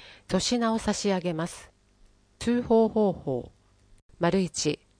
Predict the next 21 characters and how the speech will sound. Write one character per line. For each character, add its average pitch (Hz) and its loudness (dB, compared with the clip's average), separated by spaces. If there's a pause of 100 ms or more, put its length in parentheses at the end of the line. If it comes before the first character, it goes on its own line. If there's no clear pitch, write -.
穴 202 2
の 220 0
大 190 2
き - -10
さ。 135 -4 (480)
丸 165 2
二、 170 -4 (300)
場 170 4
所、 - 2 (280)
目 165 0
標 165 2
物。 - -8 (440)
丸 180 2
三、 147 -2 (400)
氏 - 2
名、 147 2 (160)
住 190 4
所、 - -4 (220)
連 196 2
絡 180 -4
先、 - -6